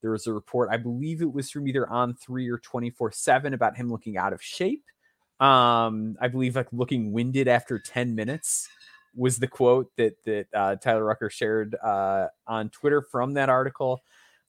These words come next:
Um, he measured with a short wingspan,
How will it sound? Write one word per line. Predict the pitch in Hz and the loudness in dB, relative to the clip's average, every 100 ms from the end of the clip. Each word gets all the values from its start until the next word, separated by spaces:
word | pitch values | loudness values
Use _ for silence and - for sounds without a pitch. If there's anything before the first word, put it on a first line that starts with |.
| _ | _
Um, | 120 117 117 113 110 107 _ _ _ _ _ _ - _ - | 6 8 8 6 2 -6 _ _ _ _ _ _ -20 _ -18
he | - 147 | -8 -4
measured | 139 143 147 156 143 135 | 2 4 6 4 0 -2
with | 131 | -4
a | 131 | -4
short | - 156 160 165 | -4 0 0 0
wingspan, | 180 185 - 101 85 67 | -2 -2 -4 -4 -4 -8